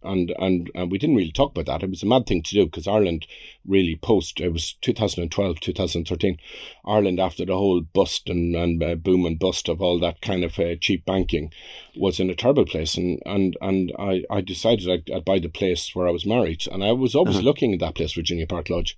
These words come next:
Speaker 2: Yeah.
Speaker 1: I could, honestly, I mean, in most good years, I could never afford it, I'll be honest with you.
Speaker 2: Yeah.
Speaker 1: And it was owned by an American Educational Trust for fifty-five years.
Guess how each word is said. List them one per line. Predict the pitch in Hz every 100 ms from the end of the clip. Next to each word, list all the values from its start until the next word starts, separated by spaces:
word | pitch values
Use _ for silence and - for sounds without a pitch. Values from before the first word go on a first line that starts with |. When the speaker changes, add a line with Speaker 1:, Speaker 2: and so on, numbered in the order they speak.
| _
Speaker 2:
Yeah. | 95 95 -
Speaker 1:
I | 117
could, | - - -
honestly, | 95 80 -
I | 80
mean, | 85 87
in | 92
most | 98 -
good | 90 80
years, | 78 73
I | 80
could | 85
never | 85 69
afford | - 90 -
it, | -
I'll | 82
be | 87
honest | 87 -
with | -
you. | 110
Speaker 2:
Yeah. | 92 - - - - -
Speaker 1:
And | 95 92 92 92
it |
was | 90
owned | 104 87
by |
an | 87
American | 87 90 95 87
Educational | 82 - 98 - 85
Trust | - 80
for | 78
fifty-five | - 87 82 78 87 80
years. | 92 107 82 -